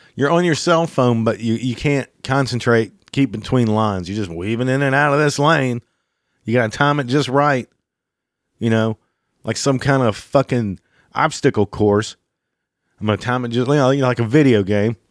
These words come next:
<laughs> I gotta time it just right to pass your ass, 'cause God knows I don't know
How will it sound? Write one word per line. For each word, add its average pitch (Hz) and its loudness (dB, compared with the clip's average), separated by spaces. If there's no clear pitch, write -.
<laughs> - -12
I 127 0
gotta 139 4
time 143 0
it 135 -2
just 135 2
right 139 2
to 117 -6
pass 139 2
your 104 4
ass, 101 2
'cause 98 -4
God 127 2
knows 131 6
I 113 0
don't 123 0
know 117 2